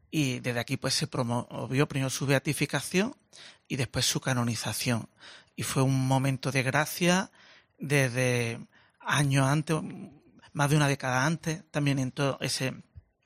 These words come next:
movimiento del Vaticano segundo de reforma de la Iglesia, de renovación, pues también se, fue la canonización de, y fue un momento de gracia donde las reliquias que están aquí en Córdoba viajaron por,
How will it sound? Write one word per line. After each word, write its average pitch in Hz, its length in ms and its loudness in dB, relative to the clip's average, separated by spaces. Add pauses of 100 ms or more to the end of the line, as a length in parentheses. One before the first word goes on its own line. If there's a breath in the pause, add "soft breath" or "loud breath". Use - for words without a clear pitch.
(260)
movimiento 143 640 4
del 135 120 0
Vaticano 120 420 -4
segundo 131 540 2
de 127 100 0
reforma 123 440 -4
de 120 80 -2
la 113 100 -6
Iglesia, 131 520 -2
de - 100 -2
renovación, 127 540 0 (460 loud breath)
pues - 160 -4
también 117 320 0
se, 131 320 2 (340 loud breath)
fue - 200 2
la 135 80 8
canonización 127 840 0
de, 117 320 -2 (420 loud breath)
y - 120 -4
fue 139 140 0
un 143 60 2
momento 135 300 2
de 127 100 4
gracia 143 240 2
donde 135 160 4
las 123 120 2
reliquias 127 340 -4
que - 80 -8
están 156 140 -4
aquí 156 120 -4
en 143 100 -4
Córdoba 160 380 -2
viajaron 147 600 0
por, 120 340 -6